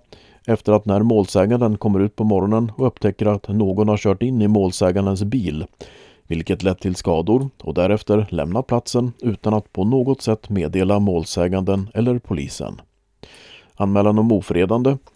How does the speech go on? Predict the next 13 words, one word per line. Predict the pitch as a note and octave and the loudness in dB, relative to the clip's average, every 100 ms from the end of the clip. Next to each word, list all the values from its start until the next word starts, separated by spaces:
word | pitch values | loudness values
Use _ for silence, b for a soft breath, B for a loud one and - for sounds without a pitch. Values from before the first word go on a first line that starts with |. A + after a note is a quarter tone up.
| _ | _
efter | A2 - G#2 | -4 -2 -2
att | G2 | 0
gärningspersoner | A2 F#2 F#2 - G2 - G#2+ A#2+ G#2+ | 0 0 -2 -4 -4 0 0 2 2
avfyrat | G2+ G#2+ F2 G2+ G2 F#2+ | 4 2 2 0 2 2
raketer | G2+ - G2+ B2 - | -2 0 0 0 -2
mot | G2 G2+ - | 0 0 0
målsägandens | G#2 F#2 F2 F#2+ G2 G2+ G2+ | 0 0 0 -2 0 -2 -2
bostad, | A#2 F#2 - G#2+ C2+ - b b b b | -2 -2 0 0 0 -8 b b b b
vilket | F2 F2+ F2+ | -4 -2 0
hänt | F#2+ F2+ | 0 -2
flera | - F#2+ F#2 G2+ | -4 -2 0 0
tillfällen. | F#2 D#2+ E2+ D2+ G#1+ - _ _ _ _ - b b b b b b b | -2 -4 -4 -4 -6 -12 _ _ _ _ -20 b b b b b b b
Östhammar. | C3 A#2 A2+ G#2+ C2+ G#1+ | -2 0 0 0 -2 -6